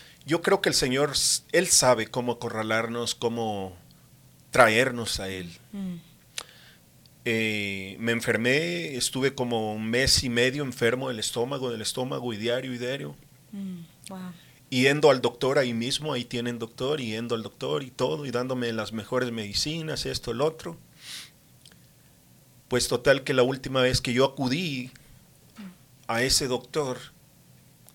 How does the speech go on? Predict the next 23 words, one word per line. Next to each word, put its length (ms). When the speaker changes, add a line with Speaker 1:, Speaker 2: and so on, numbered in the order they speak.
Speaker 1:
fue 180
sincero 500
conmigo, 460
¿no? 220
Y 80
me 120
Speaker 2:
Mm. 40
Speaker 1:
dijo, 680
"¿Qué 120
tan 640
mal 320
ha 60
estado 400
en 80
su 180
vida 240
en 100
cuestión 460
del 180
adulterio?". 640
O 40
sea, 420
Speaker 2:
Mm. 280